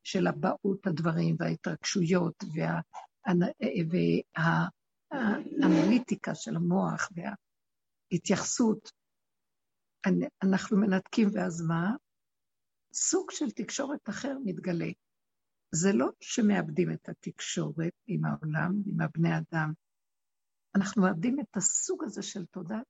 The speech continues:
עץ הדת. בתוך העולם פה יש תקשורת אחרת, יש עולמות אחרים. אנחנו לא מצליחים להגיע אליהם,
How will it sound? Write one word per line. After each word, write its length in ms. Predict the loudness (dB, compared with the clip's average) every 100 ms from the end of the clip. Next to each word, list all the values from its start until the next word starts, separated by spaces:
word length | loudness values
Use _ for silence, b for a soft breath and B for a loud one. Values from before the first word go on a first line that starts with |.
| -10
עץ 240 | -10 -8
הדת. 460 | -10 -8 -10 -12 _ _ _ _ _ _ _ _ -2
בתוך 460 | -2 0 -2 0
העולם 280 | 2 4 2 0
פה 120 | 0
יש 220 | 2 0
תקשורת 640 | -6 -8 -4 -4 -2 -6 -12
אחרת, 520 | -8 -6 -2 -4 -4 -8 _ _ _ _ _ -2
יש 200 | -2 0
עולמות 520 | 2 2 2 0 -2
אחרים. 580 | -6 -4 -2 0 0 -2 -6 -2
אנחנו 300 | 0 0 0
לא 360 | 2 2 2 0
מצליחים 640 | -4 -4 -4 -4 -2 -2
להגיע 440 | 0 -2 0 0
אליהם, 240 | 0 -2